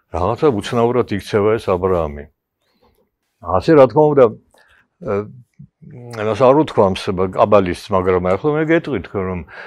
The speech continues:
აი, ესეთი ეპიზოდია, ა-, აბრაამის ეპიზოდი, როდესაც შიმშილი ჩამოარდა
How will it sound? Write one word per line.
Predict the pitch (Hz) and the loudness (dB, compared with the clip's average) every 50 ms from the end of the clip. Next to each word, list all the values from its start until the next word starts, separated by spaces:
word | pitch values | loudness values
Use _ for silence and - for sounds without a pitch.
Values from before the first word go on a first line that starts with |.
| - - _ _ | -20 -20 _ _
აი, | - 107 113 113 | -2 -2 -2 -2
ესეთი | - - 147 - 131 127 | 0 -4 -4 0 0 0
ეპიზოდია, | 139 147 151 113 135 151 147 131 123 107 95 90 | 2 2 0 0 2 0 0 2 0 0 2 2
ა-, | 92 101 104 104 104 110 123 113 | 0 0 0 -2 -4 -4 -4 -4
აბრაამის | 104 107 110 113 113 110 110 110 107 - | -4 -2 -2 0 0 0 -2 -4 -4 -4
ეპიზოდი, | 117 107 110 110 104 95 92 95 | -6 -6 -2 -2 -2 -2 -2 -4
როდესაც | 90 90 - - 117 98 - - - - _ | -6 -6 -6 -4 -4 -4 -6 -8 -20 -20 _
შიმშილი | _ - - - 123 104 - - 117 107 107 | _ -12 -6 -4 -4 -4 -2 -4 -4 -4 -4
ჩამოარდა | 101 - 117 117 120 135 135 127 110 98 85 90 | -4 -2 -2 -2 0 0 2 2 2 2 2 0